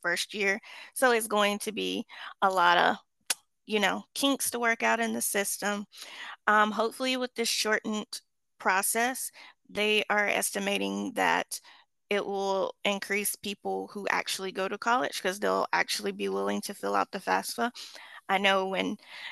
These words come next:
every year I had to fill out the fafsa, I hated it. <laughs> So, um, a study by NerdWallet found that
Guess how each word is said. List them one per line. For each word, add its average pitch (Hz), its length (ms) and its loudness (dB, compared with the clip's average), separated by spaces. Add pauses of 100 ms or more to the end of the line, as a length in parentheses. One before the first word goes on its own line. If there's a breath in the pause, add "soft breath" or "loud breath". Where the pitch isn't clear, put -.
(140)
every 220 220 6
year 214 200 4
I 220 40 6
had 220 180 2
to 220 60 -4
fill 220 160 0
out 214 160 2
the 214 60 -12
fafsa, 220 480 0
I 202 60 2
hated 208 360 -4
it. 277 140 -4 (100)
<laughs> - 600 -2 (640 loud breath)
So, 220 360 8 (480 loud breath)
um, 214 380 6 (100)
a 214 80 6
study 254 320 6
by 277 220 6
NerdWallet 208 640 2
found 202 400 0
that 202 260 0